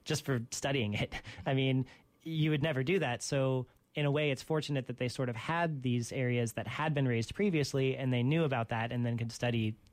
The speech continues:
the growth afterwards. But third, and probably the most important part, is you said that they were able to raise money, uh, <laughs> in order to buy this, to start it together as a collective. So it seems like that's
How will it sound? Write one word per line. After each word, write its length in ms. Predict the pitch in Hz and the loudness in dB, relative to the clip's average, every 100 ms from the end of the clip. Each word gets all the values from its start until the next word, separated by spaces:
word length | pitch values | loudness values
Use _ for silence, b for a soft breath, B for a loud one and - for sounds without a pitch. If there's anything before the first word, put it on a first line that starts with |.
| _ | _
the 100 | 110 104 | -8 -8
growth 240 | - 110 110 | -4 -2 0
afterwards. 500 | 131 - 104 98 - B B B | -4 -2 -2 -2 -6 B B B
But 140 | - 120 | -6 -2
third, 340 | 196 190 147 | 0 2 2
and 140 | 135 | 0
probably 240 | 123 143 131 | 0 0 0
the 60 | |
most 180 | 123 117 | -2 -2
important 360 | 123 - 123 117 | -6 -4 -2 0
part, 180 | 147 123 | 0 0
is 100 | 113 | 0
you 80 | |
said 180 | 113 127 | -2 -2
that 100 | 120 | -2
they 100 | 117 | -2
were 80 | 120 | 0
able 200 | 117 117 | 0 -2
to 140 | - 117 | -4 -2
raise 380 | 123 123 117 - | 0 0 -2 -6
money, 460 | 135 131 135 107 - b b - | -2 0 2 0 -4 b b -4
uh, 280 | 120 151 92 - | 0 0 -2 -4
<laughs> 160 | - - | -12 -2
in 100 | 139 | 0
order 240 | 143 143 | 2 0
to 160 | 139 135 123 196 | -2 -4 -4 -10
buy 420 | 175 131 139 147 | -6 -2 0 0
this, 420 | 131 123 - - - | 0 0 -4 -12 -6
to 260 | 127 120 | -2 -2
start 320 | 113 - 131 127 | -2 -2 0 0
it 120 | 107 | -2
together 360 | 123 127 123 | -2 0 0
as 120 | 113 104 | 0 -2
a 40 | |
collective. 540 | - 135 135 - 95 - B B B | -4 -4 -2 -6 -10 -14 B B B
So 400 | - 139 131 131 | -4 0 2 2
it 140 | 135 120 | 0 -2
seems 300 | - 175 147 | 0 2 2
like 200 | 135 127 | -2 -2
that's 400 | 135 - - | -4 -4 -10